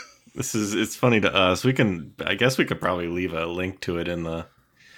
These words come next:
well, you know what? We'll, uh, on, we won't link our dumb Facebook group, just this episode, and we'll put our episode, or this, this group into the, the link to that for,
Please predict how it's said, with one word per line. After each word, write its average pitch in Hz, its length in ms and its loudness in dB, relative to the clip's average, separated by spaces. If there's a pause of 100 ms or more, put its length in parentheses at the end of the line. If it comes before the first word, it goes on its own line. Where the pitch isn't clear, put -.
(140)
well, 143 220 2
you 160 140 6
know 151 140 6
what? 151 260 6
We'll, 127 280 6
uh, 101 220 6
on, 123 460 2
we 113 100 2
won't 123 420 4
link 110 440 0
our 101 280 2
dumb 87 380 0
Facebook 85 440 -4
group, 85 240 -2
just 151 240 4
this 147 200 4
episode, - 540 -6 (320)
and 92 100 0
we'll 92 80 2
put 95 220 4
our 92 240 6
episode, 80 600 0 (140)
or 95 100 2
this, 98 280 2
this 101 260 2
group - 300 -2
into 73 260 -2
the, 60 260 -4
the - 140 -8
link - 220 -6
to - 100 -12
that - 420 -4
for, - 280 -6